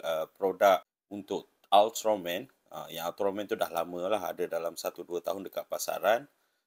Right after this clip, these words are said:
So, untuk Transformers ni, Malaysia baru masuk version yang nombor satu.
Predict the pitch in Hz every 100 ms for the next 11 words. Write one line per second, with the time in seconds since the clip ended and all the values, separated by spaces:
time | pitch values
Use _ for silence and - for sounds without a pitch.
0 | - 127 107 104 - 104 101 - 101 101
1 | 98 120 113 90 92 113 90 87 85 87
2 | - 82 87 - 85 85 82 82 80 80
3 | - 76 _